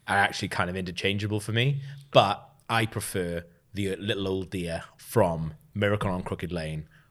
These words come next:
more than Eyes of Tiresias. I'd rather spend more time, I'd rather have a cup of tea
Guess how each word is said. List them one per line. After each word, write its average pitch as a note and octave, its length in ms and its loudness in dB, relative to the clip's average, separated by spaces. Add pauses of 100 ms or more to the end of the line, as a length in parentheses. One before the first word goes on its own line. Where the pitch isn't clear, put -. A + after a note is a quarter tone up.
(120)
more F2+ 440 0
than D#2+ 440 -6
Eyes E2+ 280 -4
of D2 60 -10
Tiresias. D#2 340 -6
I'd E2+ 60 -6
rather F#2 140 0
spend E2+ 220 -6
more E2 160 -4
time, D#2 340 -10
I'd - 120 6
rather D#3+ 200 10
have D3+ 120 8
a - 20 0
cup C#3+ 160 2
of C#3+ 100 -2
tea G#2+ 280 2